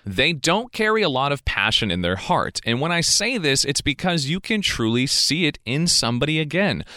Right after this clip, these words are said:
Most people do it just to do it, so the authenticity is not there.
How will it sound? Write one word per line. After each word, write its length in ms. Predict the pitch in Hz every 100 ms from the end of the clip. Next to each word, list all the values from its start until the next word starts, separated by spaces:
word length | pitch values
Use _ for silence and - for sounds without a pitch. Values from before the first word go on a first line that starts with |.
| -
Most 360 | 107 147 202 -
people 320 | 208 196 196
do 320 | 135 139 185
it 80 | 170
just 340 | 131 147 -
to 80 | 156
do 220 | 131 190
it, 80 | 160
so 160 | - 143
the 160 | 143 -
authenticity 800 | 151 175 170 143 - 190 - 120
is 160 | 110 101
not 260 | 110 113
there. 380 | 101 147 139 -